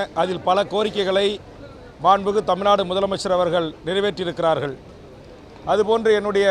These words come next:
பண்ருட்டி தொகுதியில் புதுப்பேட்டை காவல் நிலையம் பழைய காவல் நிலையமாக இருக்கிறது, ஒரு புதிய காவல் நிலையம் கட்டித்தர வேண்டும் என்று கோரிக்கை வைத்தேன்.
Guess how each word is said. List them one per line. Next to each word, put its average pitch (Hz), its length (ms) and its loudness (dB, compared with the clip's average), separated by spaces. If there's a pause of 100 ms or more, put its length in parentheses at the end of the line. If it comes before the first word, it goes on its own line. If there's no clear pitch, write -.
(140)
பண்ருட்டி 214 380 0 (120)
தொகுதியில் 196 420 0 (920)
புதுப்பேட்டை 220 580 2 (160)
காவல் 208 360 6
நிலையம் 196 360 0 (300)
பழைய 220 260 4 (140)
காவல் 208 220 4
நிலையமாக 190 380 2
இருக்கிறது, 185 460 -2 (240)
ஒரு 180 100 -2 (120)
புதிய 220 300 0 (100)
காவல் 196 220 4
நிலையம் 190 280 -4
கட்டித்தர 190 360 -2 (120)
வேண்டும் 196 260 -4
என்று 180 120 -6 (100)
கோரிக்கை 180 320 -2
வைத்தேன். 185 420 0